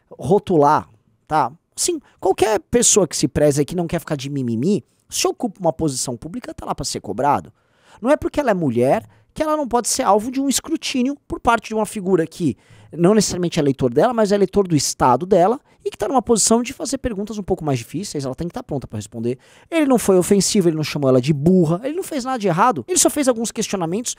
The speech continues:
pertinentes a posições políticas que ela adotou, sabe? Você tá bra-, e repara, você tá muito bravo com a postura que ele teve. Você acha que ele não tinha que perguntar essas coisas?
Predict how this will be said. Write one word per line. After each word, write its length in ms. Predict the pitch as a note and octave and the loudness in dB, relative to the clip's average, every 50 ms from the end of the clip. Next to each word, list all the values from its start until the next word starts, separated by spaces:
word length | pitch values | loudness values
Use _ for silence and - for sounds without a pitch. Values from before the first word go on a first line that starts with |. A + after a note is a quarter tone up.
| _ _ _ | _ _ _
pertinentes 460 | - F4 F#4 - - G#3+ B3+ C4+ - | 0 0 0 0 -2 -4 -2 0 0
a 20 | - | 0
posições 420 | - C4+ A#3+ - - C#4 C#4+ - - _ _ _ _ | 0 0 0 0 0 0 0 -2 -6 _ _ _ _
políticas 500 | - G#4 G#4 D#4 A#3 D4+ - - D#4+ - | 0 2 2 2 2 0 -2 -6 -8 -8
que 80 | - C#4 | -8 -6
ela 80 | C#4+ A#3+ | -6 -4
adotou, 440 | F#3+ F3+ - - D3 C3 G#2+ - - _ _ _ _ _ | -4 -6 -4 0 0 0 0 0 -6 _ _ _ _ _
sabe? 400 | - - - - C#4+ D#3 A#2+ - - _ _ _ _ _ _ | -4 -2 -2 2 2 2 0 0 -2 _ _ _ _ _ _
Você 160 | - - C4+ | -6 -6 0
tá 100 | - D#4 | 0 0
bra-, 360 | D4+ G3 F#3+ G3 - - F#3+ - | 2 4 4 4 2 2 -2 -2
e 120 | - A#3+ A#3+ | 2 4 4
repara, 320 | C4+ C4+ - D4 D4+ - - | 4 4 2 0 0 0 0
você 240 | F#3 G3 - - | -2 -2 -2 -2
tá 140 | - - A#3+ | -2 -2 -2
muito 320 | G#3+ F#3 G3+ B3 B3+ - A#3+ | 0 0 -4 -4 -4 -6 -2
bravo 600 | D#3+ C#3 B2+ B2 C3+ D#3 A3 G#3+ D#3 B2+ A2 - | 2 2 4 4 4 2 0 -2 -4 -6 -8 0
com 100 | - A3+ | 0 0
a 40 | A3+ | 2
postura 600 | - C4 B3 - - - - A3+ B3+ C#4+ C4+ - | 4 2 2 2 2 0 -2 -2 0 0 0 2
que 100 | - G3+ | 2 2
ele 100 | F#3+ E3+ | 2 2
teve. 200 | - D3+ C#3 C3+ | 2 0 -2 0
Você 60 | - | 0
acha 200 | C4+ - - A#3+ | -2 -2 -2 -4
que 120 | - - F#3+ | 0 2 2
ele 80 | F#3+ | 2
não 80 | F#3 F3 | 2 0
tinha 240 | - - - G#3 F3+ | -2 -2 -2 -2 -4
que 100 | - - | -4 -4
perguntar 360 | - E3 D3+ C3+ C3+ - C#3+ | -4 -4 -2 -2 -4 -4 -6
essas 260 | C3+ - A#2 A2 - | -6 -6 -8 -12 -8
coisas? 480 | - A3+ G#3 C#3 A2 A#2 - - - | -2 2 2 2 2 0 -8 -16 -18